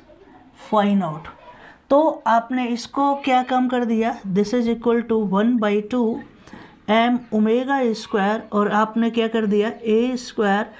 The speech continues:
इसको लिख दिया वन माइनस cos स्क्वायर, sorry,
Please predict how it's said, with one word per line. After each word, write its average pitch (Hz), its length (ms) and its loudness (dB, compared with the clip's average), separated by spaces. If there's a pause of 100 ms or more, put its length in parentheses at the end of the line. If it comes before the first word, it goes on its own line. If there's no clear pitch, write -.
(440)
इसको 190 340 0
लिख 254 180 2
दिया 226 360 0 (600)
वन 247 320 4
माइनस 226 680 -2 (640)
cos 214 420 0 (160)
स्क्वायर, 233 600 0 (1900)
sorry, 185 360 -2